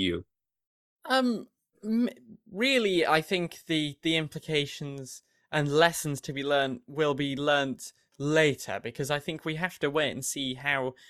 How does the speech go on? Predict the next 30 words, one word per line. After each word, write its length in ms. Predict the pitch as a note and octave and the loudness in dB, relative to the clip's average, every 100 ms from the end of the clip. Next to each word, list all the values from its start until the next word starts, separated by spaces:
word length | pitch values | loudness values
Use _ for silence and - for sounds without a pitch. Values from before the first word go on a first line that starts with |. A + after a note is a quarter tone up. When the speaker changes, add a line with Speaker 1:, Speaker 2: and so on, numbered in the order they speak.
| - _ | -20 _
Speaker 2:
Giorgia 380 | - D3+ C#3 C#3 | -2 0 0 -2
Meloni 640 | C#3 C3+ C3 B2+ B2 B2 B2 _ _ _ C#3 | 0 2 2 2 0 -2 -6 _ _ _ 0
governs, 600 | E3+ D#3 C3+ F2+ G2 G#2+ | 6 6 4 -6 -16 -8
because 460 | - C#3+ D3+ C3 - _ _ - | -6 0 0 0 -4 _ _ 0
if 160 | E3+ | 0
she 160 | - F3+ | 2 0
governs 500 | D#3+ F#3+ G3 F3+ D#3 | 6 6 4 -2 0
like 220 | D#3 C#3+ | 2 2
she 300 | - D3+ C3+ | -2 -2 -2
campaigned, 760 | C3 C#3 B2+ C#3 D3 E3+ A3 G#3 | -4 -4 -4 0 0 0 -2 -2
then 180 | D#3 C#3+ | 0 0
I 100 | C#3+ | -2
think 200 | C#3 C3 | -4 -4
there 100 | D3 | -2
will 80 | |
be 280 | B2+ C3+ C3 _ _ _ | -2 -2 -4 _ _ _
big 280 | - G3 G3 | 4 6 6
lessons 580 | C#3 A2+ - - A#2 A#2 | 2 0 0 -8 -10 -8
to 120 | - | -6
be 120 | B2 | -4
learnt 440 | A#2+ A#2 A#2 A#2 - | 0 0 0 -4 -8
in 180 | C3 C3 | -6 -6
ti-, 280 | - C#3 C3 - | -6 -4 -4 -4
in 180 | C3 | -6
terms 340 | B2+ C#3+ B2+ - | -4 -4 -4 -4
of, 160 | A#2 - - - _ - | -8 -10 -20 -20 _ -2
um, 400 | C3+ B2 B2 A#2 _ - | 2 2 0 -4 _ -16
how 560 | - C#3+ B2+ B2+ B2 - _ _ _ | -2 0 2 0 -2 -6 _ _ _
the 220 | D3 D3+ - | 0 0 2
E 80 | D#3 | 0